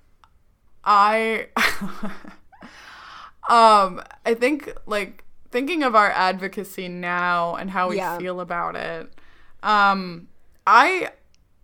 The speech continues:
Speaker 1: I really like having this podcast because I, I, kinda like back when I was a teenager and got to talk about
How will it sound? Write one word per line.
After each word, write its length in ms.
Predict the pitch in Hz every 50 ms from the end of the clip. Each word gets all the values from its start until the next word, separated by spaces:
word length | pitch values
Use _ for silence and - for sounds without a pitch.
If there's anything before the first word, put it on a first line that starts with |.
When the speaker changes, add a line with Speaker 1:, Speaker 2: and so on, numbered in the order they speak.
| _ _ _ _ _ - - - - - - - -
Speaker 1:
I 80 | - 247
really 440 | 254 220 220 226 240 240 247 247 226
like 280 | 208 185 185 190 185 -
having 360 | 190 180 175 165 170 170 170
this 180 | 165 - -
podcast 680 | - - 170 160 160 160 - - 165 160 156 170 - -
because 440 | - 185 180 - 196 185 185 185 - - -
I, 60 | - - _ - - - - - _ _ _ _ -
I, 160 | 113 214 220 - - -
kinda 320 | - - 233 220 220 226 226
like 460 | 214 208 196 196 196 - - - - _ _ -
back 320 | - 208 185 190 196 196
when 140 | 202 202 190
I 100 | 190 190
was 160 | 190 185 185 -
a 40 | 196
teenager 680 | 190 - 214 208 202 196 185 185 185 185 180 175 175
and 100 | 175 170
got 200 | - 185 180 180
to 100 | - 190
talk 280 | - - 185 180 185 -
about 380 | 185 185 175 170 170 170 -